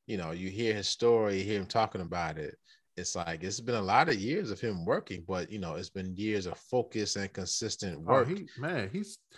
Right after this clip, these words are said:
Speaker 2: he's twenty years into the game now.
Speaker 1: Man, and that's, isn't that crazy?
Speaker 2: Yeah,
Speaker 1: And it's
Speaker 2: yeah.
Speaker 1: like, and you, and you, and you think about all the comics that were on,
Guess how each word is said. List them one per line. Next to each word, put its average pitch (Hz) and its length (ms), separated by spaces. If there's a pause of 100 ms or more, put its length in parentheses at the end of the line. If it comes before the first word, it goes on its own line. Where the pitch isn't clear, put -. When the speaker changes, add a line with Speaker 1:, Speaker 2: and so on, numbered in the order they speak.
(200)
Speaker 2:
he's 214 240
twenty 175 280
years 135 320
into 104 160
the 90 60
game 113 340
now. - 200 (140)
Speaker 1:
Man, 131 320
and 160 160
that's, 180 400
isn't 175 140
that 190 180
crazy? 196 640
Speaker 2:
Yeah, 123 260
Speaker 1:
And 180 120
it's 175 140
Speaker 2:
yeah. 165 80
Speaker 1:
like, 160 200
and 160 140
you, 160 200
and 156 160
you, 190 140
and 160 300
you 202 100
think 330 240
about 185 240
all 147 180
the 131 80
comics 143 460
that 139 180
were 117 220
on, 110 500